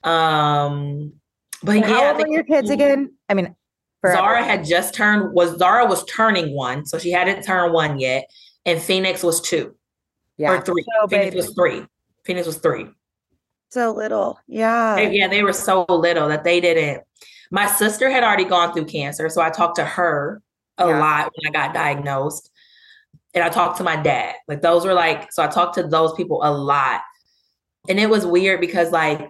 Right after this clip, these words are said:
Speaker 1: people I hadn't talked to in a very long time or, like, not much, when I said I had cancer, they all, like,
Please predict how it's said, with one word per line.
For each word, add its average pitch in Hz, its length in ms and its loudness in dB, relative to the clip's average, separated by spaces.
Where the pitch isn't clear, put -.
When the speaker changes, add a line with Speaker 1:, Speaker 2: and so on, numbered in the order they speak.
Speaker 1:
people 208 260 0
I 185 60 2
hadn't 160 480 -2
talked 180 300 0
to 196 220 -2
in 135 100 -8
a 139 100 -4
very 160 260 4
long 160 220 0
time 151 420 0
or, 143 60 -2
like, 139 180 -2
not 151 240 -2
much, 147 360 -2
when - 140 2
I 165 100 0
said 175 300 2
I 190 80 2
had 202 240 0
cancer, 208 480 -2
they 175 280 2
all, 160 280 4
like, 139 160 -2